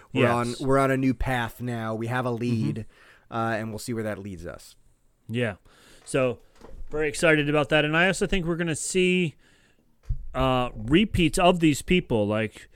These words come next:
Speaker 2: we're gonna see Bo-Katan come back. We're gonna
Speaker 1: For
Speaker 2: see,
Speaker 1: sure.
Speaker 2: we might even see, I don't know how we could, not that, you know,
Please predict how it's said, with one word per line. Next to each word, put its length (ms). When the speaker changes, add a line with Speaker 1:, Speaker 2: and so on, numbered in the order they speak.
Speaker 2:
we're 180
gonna 220
see 220
Bo-Katan 720
come 180
back. 320
We're 100
gonna 200
Speaker 1:
For 100
Speaker 2:
see, 100
Speaker 1:
sure. 580
Speaker 2:
we 100
might 220
even 180
see, 260
I 80
don't 140
know 240
how 380
we 220
could, 680
not 220
that, 340
you 100
know, 200